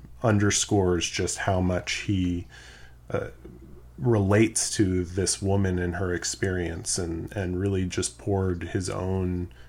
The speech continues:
feelings of loss and grief about his country and about the life that he was hoping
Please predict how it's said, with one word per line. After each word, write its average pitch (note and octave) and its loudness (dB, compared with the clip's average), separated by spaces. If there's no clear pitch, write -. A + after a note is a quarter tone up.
feelings G2 0
of F2+ -4
loss F2 -2
and E2+ -6
grief F2 -4
about F2+ -4
his F#2 -6
country G#2 0
and F#2+ -2
about F2 -6
the F#2 -4
life F2 -4
that F#2 -4
he F#2+ -6
was F2+ -4
hoping F2+ -4